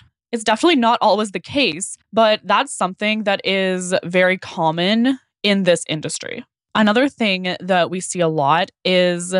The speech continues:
someone committing to a certain style of training or a certain type of diet and hating it, but forcing themselves to do it because someone else had success with it.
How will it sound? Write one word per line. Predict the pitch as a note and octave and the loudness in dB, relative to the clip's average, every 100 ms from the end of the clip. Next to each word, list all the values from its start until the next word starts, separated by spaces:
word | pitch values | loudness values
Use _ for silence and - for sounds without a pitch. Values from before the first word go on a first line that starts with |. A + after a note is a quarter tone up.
| F#3+ _ _ _ _ _ | -4 _ _ _ _ _
someone | - A#3 A3 A3+ A3 A3 A3 A3+ A3 _ _ _ - | -2 0 4 4 2 0 -2 -4 -4 _ _ _ -2
committing | B3 A3 A#3 B3 A3+ | 2 4 4 0 -2
to | - A3+ G3+ | 0 2 2
a | G3 | 0
certain | - A#3 G#3 | 0 -4 -4
style | G#3+ A3 G3+ G3 | -2 0 0 0
of | F3 | -2
training | - - A3 A3 A3 A3 - | -4 -2 0 2 0 -2 -2
or | F#3 F#3 F3+ | 0 2 2
a | |
certain | - - G#3 G3 | -2 -2 -2 -2
type | G3+ G3 F#3 | -2 -2 0
of | E3 E3 | -2 -2
diet | F3+ F#3 G3 G3+ F#3+ - - - _ - | 0 0 2 0 -2 -8 -20 -20 _ -2
and | G#3 F#3 F3 | 0 0 -2
hating | F3 G3+ B3+ B3 | -6 0 2 2
it, | E3 F3+ | 0 2
but | G3+ - | 0 -2
forcing | - G3 G#3 - C4 | -4 -2 0 0 0
themselves | A#3+ A#3 A3 - | 2 2 2 0
to | F#3 | -8
do | D#3+ D3+ | -6 0
it | F#3+ - _ _ - | 2 0 _ _ -2
because | A3+ A3+ A3 F#3 - | 0 4 2 0 -6
someone | - G#3+ A#3+ C4 - | 0 2 2 0 2
else | F3 F3 A3 | 2 2 -2
had | - F3 F3 F3 | -4 0 0 -2
success | - F3 - E3 E3 - - | -6 -6 -4 -2 -2 -4 -12
with | D#3+ D3+ B2+ | -4 -2 -2
it. | - - | -6 -16